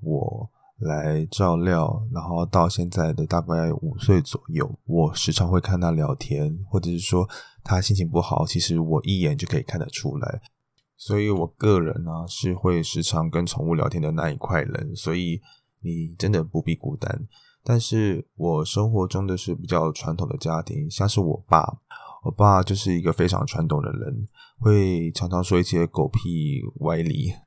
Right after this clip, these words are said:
因为以财富的爸爸年纪来讲，他大概快七十岁了，所以他的想法和认知就会觉得我们这一辈的年轻人啊，就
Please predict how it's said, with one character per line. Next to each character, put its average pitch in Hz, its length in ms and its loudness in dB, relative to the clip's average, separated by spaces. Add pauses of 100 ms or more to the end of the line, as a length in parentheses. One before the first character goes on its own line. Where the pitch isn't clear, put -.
(540)
因 120 180 4
为 123 300 4
以 95 220 -4
财 95 260 -2
富 101 260 0
的 - 140 -4
爸 104 240 4
爸 87 200 -2
年 85 220 -6
纪 87 120 -4
来 82 160 0
讲， - 160 -8
他 - 120 -4
大 98 160 2
概 92 200 0
快 85 280 -2
七 82 240 -2
十 - 160 -4
岁 - 220 -4
了， - 260 -8 (320)
所 92 280 0
以 98 280 -2 (280)
他 104 160 2
的 87 340 0
想 92 260 -2
法 104 240 2
和 90 380 -2 (800)
认 107 340 8
知 87 260 0
就 95 140 0
会 95 160 4
觉 85 140 2
得 85 260 4 (120)
我 80 60 -2
们 87 140 -4
这 98 160 4
一 92 80 4
辈 92 160 2
的 82 180 0
年 82 220 -2
轻 90 240 0
人 80 260 0
啊， 85 240 -2 (540)
就 82 420 2